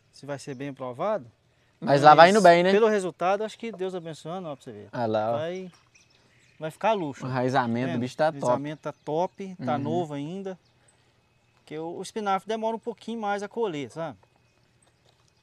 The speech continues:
Speaker 1: É um, uns trinta, trinta e cinco dias pra ele chegar a um ponto bom.
Speaker 2: Uhum.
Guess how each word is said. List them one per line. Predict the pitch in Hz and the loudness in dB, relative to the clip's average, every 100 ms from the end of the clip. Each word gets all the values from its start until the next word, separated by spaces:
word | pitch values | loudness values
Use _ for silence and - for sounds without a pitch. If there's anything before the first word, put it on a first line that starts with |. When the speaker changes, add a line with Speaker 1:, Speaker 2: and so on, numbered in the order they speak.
| 156 | -20
Speaker 1:
É | |
um, | 139 143 147 | -16 -14 -14
uns | 156 - | -18 -16
trinta, | - 185 214 214 196 165 | -8 -6 -4 -4 -6 -10
trinta | 151 156 156 | -14 -14 -12
e | |
cinco | 131 151 135 | -10 -12 -12
dias | 123 127 170 185 | -14 -10 -8 -10
pra | - 170 | -10 -12
ele | 175 165 120 | -10 -10 -12
chegar | - 165 143 | -14 -12 -10
a | 165 | -10
um | |
ponto | 156 151 160 170 | -12 -16 -14 -14
bom. | 135 110 87 _ - | -12 -12 -16 _ -14
Speaker 2:
Uhum. | 135 120 113 110 | -10 -8 -8 -10